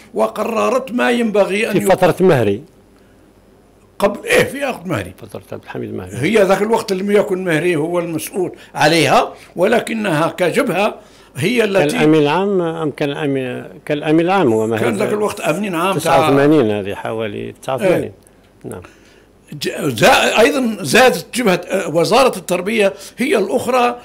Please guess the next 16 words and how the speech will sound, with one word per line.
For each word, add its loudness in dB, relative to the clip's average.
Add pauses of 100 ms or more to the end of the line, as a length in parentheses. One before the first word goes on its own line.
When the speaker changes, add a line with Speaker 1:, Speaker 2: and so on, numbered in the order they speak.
Speaker 1:
شكلت -2
لجنة -2
وقررت. 2 (840)
و-، 0
وفي 2 (140)
نفس -2
الوقت 0 (420)
أنشئت -2 (300)
هيئة 4
عليا 2
هي -2
المجلس -6
الأعلى 2
للتربية، -4 (720)
أنشأته 2
الدولة، 4